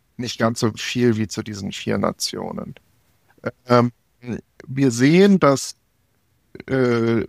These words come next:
Military Design Thinking dann teilweise sogar Einzug in die jeweiligen nationalen Doktrinlandschaften hielt, also zum Beispiel in den U S A das Field Manual fünf null. Ähm, aber,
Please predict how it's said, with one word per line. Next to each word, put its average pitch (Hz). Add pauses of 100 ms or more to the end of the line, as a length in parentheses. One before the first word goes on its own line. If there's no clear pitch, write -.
Military 160
Design 123
Thinking 170
dann 123
teilweise 165
sogar 120
Einzug 185
in 127
die 120
jeweiligen 120
nationalen 110
Doktrinlandschaften 170
hielt, 127
also 101
zum 104
Beispiel 107 (440)
in 107
den 107
U 104
S -
A 135
das 113
Field 120
Manual 110
fünf 107
null. 165 (680)
Ähm, 135 (680)
aber, 208